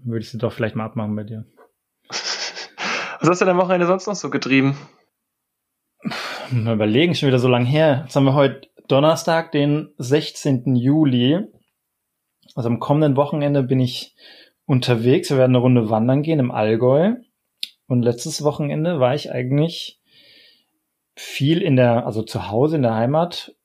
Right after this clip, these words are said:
Speaker 1: Und samstags hatten wir unsere größere Fahrradtour. Da bin ich ja mit einem Kumpel.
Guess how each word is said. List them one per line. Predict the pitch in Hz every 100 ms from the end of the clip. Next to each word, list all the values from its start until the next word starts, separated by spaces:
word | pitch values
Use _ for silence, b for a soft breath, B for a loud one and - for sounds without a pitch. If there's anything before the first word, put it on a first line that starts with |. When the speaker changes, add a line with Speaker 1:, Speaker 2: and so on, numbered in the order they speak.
| _
Speaker 1:
Und | 135 127 127 120
samstags | 120 127 123 131 -
hatten | 123 131
wir | 127 120 120 127
unsere | 123 - 110
größere | 117 127 123 117
Fahrradtour. | 110 123 131 139 - 143
Da | 127
bin | 127
ich | 127
ja | 131
mit | 123
einem | 120
Kumpel. | 127 139 143 147 143